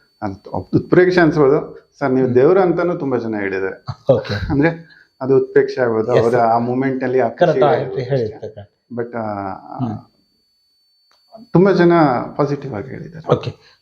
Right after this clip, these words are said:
Speaker 2: ಸರ್, ಜೊತೆಗೆ ಇತ್ತೀಚಿನ ದಿನಗಳಲ್ಲಿ ಆ ಮನುಷ್ಯನಿಗೆ ಕಾಡ್ತಿರುವಂತ ಎರಡು ಸಮಸ್ಯೆಗಳಂದ್ರೆ ಒಂದು ಕ್ಯಾನ್ಸರ್ ಹಾಗೂ ಇನ್ನೊಂದು ಹೃದಯಘಾತ.
Speaker 1: ಹ್ಮ್.
Speaker 2: ಆ ಈ ಹೃದಯಘಾತ ಅನ್ನೋದು ಇತ್ತೀಚೆಗೆ ಯುವಕರು ಆಗಿರ್ಬೋದು, ಹೇಳಂಗೆ ಯಾರಿಗೆ ಯಾವ ಟೈಮ್ ಏನ್ ಆಗ್ತಾ ಇದೆ ಅನ್ನೋದು ಗೊತ್ತಾಗ್ತಿಲ್ಲ, ಆ ಒಂದು ಪರಿಸ್ಥಿತಿ ನಿರ್ಮಾಣವಾಗಿರುವಂತದ್ದು.
Speaker 1: ಹ್ಮ್.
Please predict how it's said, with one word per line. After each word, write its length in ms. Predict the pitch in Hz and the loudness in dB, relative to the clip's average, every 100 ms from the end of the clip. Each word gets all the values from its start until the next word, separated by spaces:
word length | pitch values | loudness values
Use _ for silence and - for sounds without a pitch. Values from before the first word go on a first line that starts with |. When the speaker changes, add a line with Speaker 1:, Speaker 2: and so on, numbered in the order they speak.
| - | -2
Speaker 2:
ಸರ್, 260 | - - 117 | -2 0 2
ಜೊತೆಗೆ 280 | 139 139 | 2 2
ಇತ್ತೀಚಿನ 560 | 110 120 - 170 180 170 | 0 -6 -2 0 2 2
ದಿನಗಳಲ್ಲಿ 680 | 143 143 135 135 160 - - | 2 0 2 0 -2 -6 -4
ಆ 300 | 120 117 107 - - - 117 | 0 0 -2 -10 -20 -6 0
ಮನುಷ್ಯನಿಗೆ 520 | 147 170 - 190 185 | 2 4 2 2 0
ಕಾಡ್ತಿರುವಂತ 640 | - 147 - 139 135 131 | 0 0 0 0 0 0
ಎರಡು 480 | 127 127 147 156 139 | 0 0 0 0 -2
ಸಮಸ್ಯೆಗಳಂದ್ರೆ 680 | 117 120 - 123 117 123 175 | -4 -4 -2 -2 -2 0 2
ಒಂದು 460 | 196 139 123 107 - _ _ | 2 2 0 -2 -14 _ _
ಕ್ಯಾನ್ಸರ್ 420 | 143 165 165 175 | 0 2 2 2
ಹಾಗೂ 300 | 135 147 214 | 2 2 0
ಇನ್ನೊಂದು 460 | 135 131 117 107 98 | -2 -6 -6 -8 -10
ಹೃದಯಘಾತ. 540 | 110 113 107 - 92 - _ - | -4 -2 -2 -4 -18 -20 _ -16
Speaker 1:
ಹ್ಮ್. 100 | 107 - 139 | -16 -2 2
Speaker 2:
ಆ 60 | |
ಈ 180 | 147 156 | 4 2
ಹೃದಯಘಾತ 680 | 139 143 151 208 196 185 180 | 2 2 4 4 4 2 0
ಅನ್ನೋದು 200 | 190 202 | -4 -6
ಇತ್ತೀಚೆಗೆ 460 | 156 180 160 151 | -6 -8 -8 -6
ಯುವಕರು 580 | 127 147 151 147 147 143 | -4 -4 -6 0 4 4
ಆಗಿರ್ಬೋದು, 720 | 139 143 143 143 139 - _ _ | 0 -4 -4 -4 -8 -14 _ _
ಹೇಳಂಗೆ 480 | 143 175 202 170 131 | 0 2 2 0 0
ಯಾರಿಗೆ 380 | 135 170 175 | 2 2 2
ಯಾವ 200 | 160 170 165 | 0 0 -4
ಟೈಮ್ 200 | 170 165 151 - _ - | -8 -8 -10 -16 _ 0
ಏನ್ 160 | 156 156 | 2 4
ಆಗ್ತಾ 300 | 127 - 196 | 0 0 0
ಇದೆ 100 | 190 | 2
ಅನ್ನೋದು 260 | 180 196 | 2 2
ಗೊತ್ತಾಗ್ತಿಲ್ಲ, 500 | 143 147 156 160 165 | 2 2 0 0 -4
ಆ 200 | 175 151 | -2 0
ಒಂದು 260 | 180 196 175 | 0 -2 -6
ಪರಿಸ್ಥಿತಿ 500 | - 131 - 143 185 | -6 -8 -10 -14 -8
ನಿರ್ಮಾಣವಾಗಿರುವಂತದ್ದು. 1120 | 143 107 107 95 95 90 92 90 - - _ | -8 -8 -12 -14 -18 -20 -20 -20 -20 -20 _
Speaker 1:
ಹ್ಮ್. 100 | 107 | -16